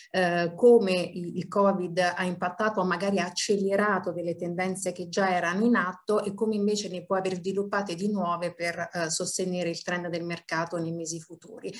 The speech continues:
Eh, ho portato anche degli accenni sul trend del mercato nei primi mesi del, eh, duemilaventuno.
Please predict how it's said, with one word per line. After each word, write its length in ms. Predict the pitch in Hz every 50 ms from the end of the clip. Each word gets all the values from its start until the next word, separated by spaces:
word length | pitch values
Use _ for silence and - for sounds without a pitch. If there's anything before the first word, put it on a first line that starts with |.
| - - - - - -
Eh, 80 | - 190
ho 200 | 190 185 185 190
portato 440 | 202 214 208 - 226 220 220 208 190
anche 260 | 196 202 202 202 202
degli 240 | 180 180 180 180 180
accenni 800 | 180 180 - - - 208 185 185 190 190 190 190 190 190 180
sul 500 | 175 - - 180 170 170 170 165 170 170 165
trend 260 | - 175 180 180 180
del 140 | 170 175 175
mercato 540 | 180 185 190 190 - 170 160 170 165 -
nei 140 | 165 165 165
primi 140 | 165 175 175
mesi 400 | 175 170 170 165 170 160 - 170
del, 260 | 160 165 170 160 165 165
eh, 320 | 170 165 165 - 165 160 160
duemilaventuno. 1080 | 156 165 165 170 170 165 165 165 160 160 170 160 170 165 _ - 156 156 160 165 180